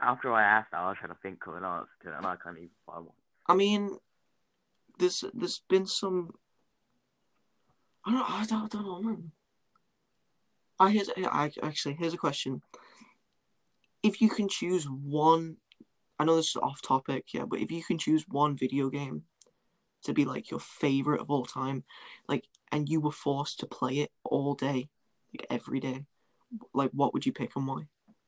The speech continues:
Speaker 1: Easy, Skyrim.
Speaker 2: Really?
Speaker 1: Easy.
Speaker 2: I've,
Speaker 1: Yeah,
Speaker 2: I've,
Speaker 1: I
Speaker 2: I've
Speaker 1: love
Speaker 2: never
Speaker 1: the
Speaker 2: played it, you know.
Speaker 1: the amount of time I finished that game. Mate, honestly, get, it's not even an online game, yeah, but there's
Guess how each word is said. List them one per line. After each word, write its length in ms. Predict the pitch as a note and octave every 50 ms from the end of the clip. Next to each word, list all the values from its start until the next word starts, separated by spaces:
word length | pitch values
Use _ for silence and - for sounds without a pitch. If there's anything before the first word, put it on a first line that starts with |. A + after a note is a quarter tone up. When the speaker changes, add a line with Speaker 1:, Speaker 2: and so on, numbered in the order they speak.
| _ _ _ _ _ _ _ _ _ _ _ _ _ _ _ _ _ _ _ _ _ _ _ _
Speaker 1:
Easy, 400 | A#2 B2 B2+ A#2+ G#2+ G2 G2 F#2+ - - -
Skyrim. 380 | - G2+ G#2 G#2+ G#2+ A2 A2 A2 - _ _ _ _ _ _ _ _ _ _ _ _ _ _ _ _
Speaker 2:
Really? 340 | - D3 E3 G3 C#4 C4+ A#3 - _ _ _ _ _ _ _ _ _ _ _ _ _
Speaker 1:
Easy. 460 | F2 F#2 F#2+ G2 F#2+ - - G2 G2+ - _ _ - -
Speaker 2:
I've, 80 | - -
Speaker 1:
Yeah, 240 | D#3 D#3+ E3+ F3 F3+
Speaker 2:
I've, 140 | G3 G3+ - -
Speaker 1:
I 60 | - B2
Speaker 2:
I've 100 | A#2 A#2
Speaker 1:
love 140 | - - E3+
Speaker 2:
never 180 | G#3+ G#3+ G#3+
Speaker 1:
the 60 | G#3+ -
Speaker 2:
played 260 | - E3 F3 F3+ -
it, 100 | G#3+ B3
you 60 | A#3+
know. 80 | A3+ G#3
Speaker 1:
the 80 | -
amount 180 | B2+ C#3 D3+ D3+ -
of 60 | - -
time 100 | D#3+ - - _
I 220 | - - _ -
finished 180 | _ - - -
that 160 | - - -
game. 160 | - G2 F2+ - - - - - - _ _ _ _ _ _ - _ _ _ _ _ _ _ _ _ _ _
Mate, 340 | B2 B2+ B2 A2 G#2+ - - _ _
honestly, 380 | C3+ C#3+ D3 D3 C#3+ - A#2 A2
get, 240 | - - G#2+ G2+ -
it's 160 | - C#3 -
not 140 | F3+ F#3 F3+
even 160 | F3 D#3+ D3+
an 120 | C#3 B2 B2
online 360 | B2+ B2+ B2+ B2 A#2+ A#2+ A2+
game, 300 | G#2+ A#2+ A#2+ A#2 G#2+ F#2
yeah, 180 | F2+ E2+ E2 - - - - - _
but 140 | A#2+ B2
there's 140 | B2 B2+ B2+